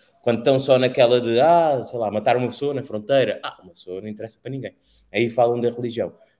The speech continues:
Mas eu acho que Israel e Palestina, eu sou pró dois Estados, depois como é que se faz esses dois Estados? É pá, sei lá, meçam um, um pedaço de terra e dividam ao meio. E é para cima um, para cima uns, para baixo outros, e se quiserem a cada dez anos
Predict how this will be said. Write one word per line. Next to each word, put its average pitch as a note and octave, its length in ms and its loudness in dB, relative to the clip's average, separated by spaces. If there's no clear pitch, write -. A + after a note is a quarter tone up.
Mas A2+ 180 -4
eu C#3 140 2
acho C#3 200 -2
que F#2+ 180 -8
Israel A#2 760 -2
e F#2+ 80 -20
Palestina, F#2 640 -10
eu G#2+ 140 0
sou G#2+ 340 -4
pró G2 260 2
dois F2+ 220 -6
Estados, - 580 -6
depois G#2+ 280 -8
como A#2+ 160 -8
é G#2+ 40 -2
que A2+ 60 -18
se - 60 -16
faz G#2+ 180 -4
esses G#2 180 -8
dois G#2 180 -8
Estados? - 460 -6
É A#2 120 0
pá, D2+ 340 -6
sei - 240 -12
lá, F2+ 320 -6
meçam A#2 460 0
um, G#2+ 420 -2
um G#2+ 60 -10
pedaço A2+ 360 -2
de - 60 -18
terra B2 240 0
e A#2 60 -2
dividam A2+ 380 -2
ao G#2+ 40 -2
meio. F2 320 -8
E E2+ 240 -4
é F2 200 4
para - 180 -10
cima A2 300 -2
um, G#2+ 760 -4
para G#2 140 -4
cima B2+ 280 0
uns, E3+ 300 2
para C#3 160 0
baixo C3+ 320 2
outros, E3+ 320 -2
e C3+ 80 -6
se C3 80 -12
quiserem D3 340 -2
a C3+ 40 -6
cada C3+ 180 -4
dez C#3 220 -4
anos C3+ 320 -6